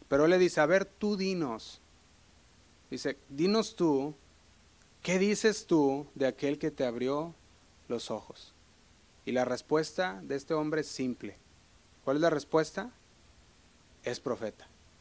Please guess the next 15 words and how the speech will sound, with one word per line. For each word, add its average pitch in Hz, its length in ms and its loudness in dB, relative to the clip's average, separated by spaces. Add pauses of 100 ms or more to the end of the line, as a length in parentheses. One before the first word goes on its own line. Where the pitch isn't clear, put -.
(920)
Fíjate 165 300 -4
qué 165 120 -2
rápido, 147 500 0
¿verdad? 123 260 -4
Le 127 80 -6
dijo, 120 340 -8 (440)
dijo, - 200 -4
ya 147 140 4
no 190 120 0
dijo: 180 340 4
"Aquel 160 280 0
hombre 190 300 -2
Jesús", 131 600 -6 (240)
ahora 147 220 0
dijo: 135 360 -2